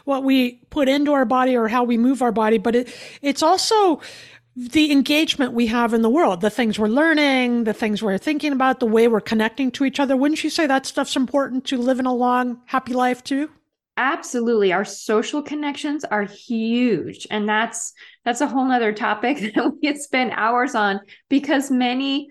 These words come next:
Speaker 2: um, the trend in the world is that we're living longer. We, we may be widowed, divorced, um,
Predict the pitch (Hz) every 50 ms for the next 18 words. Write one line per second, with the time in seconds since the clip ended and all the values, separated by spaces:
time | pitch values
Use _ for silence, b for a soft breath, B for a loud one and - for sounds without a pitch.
0 | B B B B B B - 247 240 233 226 226 214 - - 302 294 294 - -
1 | 302 277 269 269 277 285 302 277 - - 262 269 254 247 240 226 226 240 285 359
2 | 392 - 196 196 190 - - 214 220 220 220 214 214 - B B B B B -
3 | 240 226 185 220 240 240 233 240 240 226 240 233 233 226 214 220 220 226 226 226
4 | 233 220 226 226 220 220 220 214 214 214 226 220 208 208 202 - - 208 220 220
5 | 220 220 214 208 214 196 190 214 208 196 196 196 196 B B B B - 240 269
6 | 269 262 262 262 247 240 240 240 240 233 226 - - 180 175 220 202 190 202 240
7 | 233 226 226 226 220 220 233 226 - - - - - - - - 214 208 196 190
8 | 185 180 180 180 170